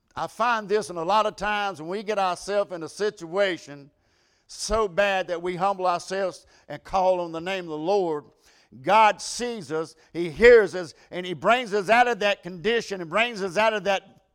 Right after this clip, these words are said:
s-, situation we put in there. As soon as everything gets clear, we go right back to where we were. <laughs> So what's,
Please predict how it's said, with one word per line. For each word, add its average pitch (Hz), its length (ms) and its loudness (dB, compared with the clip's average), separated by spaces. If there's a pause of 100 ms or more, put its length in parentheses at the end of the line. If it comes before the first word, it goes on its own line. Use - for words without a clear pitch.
s-, - 280 -20
situation 208 600 -2
we 190 100 -8
put 226 200 2
in 208 80 -4
there. 180 140 -8 (240)
As 202 180 0
soon 262 320 0
as 208 80 -2
everything 214 480 2
gets 196 200 -4
clear, 294 600 0 (580)
we 139 200 -14
go 139 180 -10
right 131 260 -8
back 139 340 -10
to 120 100 -16
where 127 260 -14
we 113 160 -14
were. 139 400 -10
<laughs> - 20 -20 (1600)
So 247 220 4
what's, 269 360 8